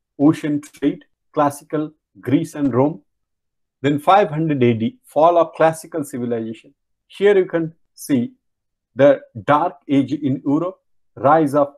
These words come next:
Islam, Maya civilization, Mongol conquest, Renaissance. Then one thousand five hundred A D,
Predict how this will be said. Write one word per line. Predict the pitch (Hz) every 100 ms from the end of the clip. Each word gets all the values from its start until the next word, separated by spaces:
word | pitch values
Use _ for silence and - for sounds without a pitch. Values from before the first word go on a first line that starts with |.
| -
Islam, | - - 139 165 165 _ _ _ _ _ _ _
Maya | 110 131 170 175
civilization, | - 143 139 143 135 - 165 _ _ _ _ _
Mongol | 110 131 151 156 165
conquest, | 147 143 135 - 151 190 - _ _ _ _ -
Renaissance. | 110 139 160 160 170 190 _ _ _ _ _ _ _
Then | 131 151 151 - _ _ _ _ _ _ _ _ _ _
one | 135 190 202 185 - -
thousand | 147 165 151 156
five | - 156 139
hundred | 143 143 139 -
A | 151 156
D, | 117 107